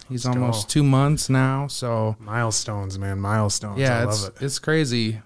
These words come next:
Speaker 1: you know, having a family of four now. It definitely is a lot of work, but I will say, you know, the transition of going from zero to one, I think, is a little more than going from one to two.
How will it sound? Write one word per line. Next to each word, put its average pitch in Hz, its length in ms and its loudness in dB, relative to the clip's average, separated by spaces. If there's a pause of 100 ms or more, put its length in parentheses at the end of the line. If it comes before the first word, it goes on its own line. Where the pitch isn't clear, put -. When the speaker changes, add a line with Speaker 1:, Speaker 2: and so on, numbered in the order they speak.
Speaker 1:
you 117 160 -4
know, 110 360 -2
having 123 400 0
a 110 200 -2
family 127 420 2
of 117 100 -2
four 123 300 0
now. 117 380 -6
It 107 240 -8 (440)
definitely 127 420 0
is 117 360 0 (760)
a 120 100 -2
lot 127 320 0
of 120 80 -4
work, 127 400 -6 (180)
but 120 220 2
I 123 80 2
will 143 240 0
say, 147 520 -4 (220)
you 117 100 -4
know, 113 200 0
the 110 160 0
transition 123 680 2
of 101 140 0
going 113 360 4
from 107 340 0
zero 117 320 2
to 110 60 2
one, 110 340 2
I 104 80 0
think, 110 200 -2
is 98 140 -2
a 92 80 -10
little 104 180 -2
more 104 280 -2
than 101 180 -4
going 101 260 -4
from 104 180 -6
one 107 160 -2
to 101 60 -6
two. 139 340 0